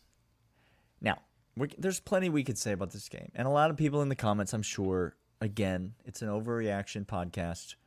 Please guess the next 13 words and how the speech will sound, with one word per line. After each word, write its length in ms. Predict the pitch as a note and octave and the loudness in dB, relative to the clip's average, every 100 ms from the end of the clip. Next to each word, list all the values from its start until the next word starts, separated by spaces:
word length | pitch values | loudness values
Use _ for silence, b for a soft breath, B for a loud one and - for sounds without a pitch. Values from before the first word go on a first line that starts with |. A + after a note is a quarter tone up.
| _ | _
We're 80 | A#2+ | -4
gonna 160 | D#3+ F3 | -2 2
have 220 | E3+ D3 | 2 2
more 240 | C#3 D3 | 0 0
reasonable 600 | B2+ A#2+ C#3+ D3+ E3 D#3 D#3 | 0 2 4 4 2 2 2
takes 360 | A#2+ G#2+ - | 4 4 2
as 160 | G#2+ G#2 | -4 -2
we 120 | G2+ | -2
move 200 | G2+ G2+ | -2 -2
forward 300 | - F#2 F#2 | -2 0 0
in 80 | F2 | -2
the 60 | |
week. 240 | E2+ F#2+ | -2 -4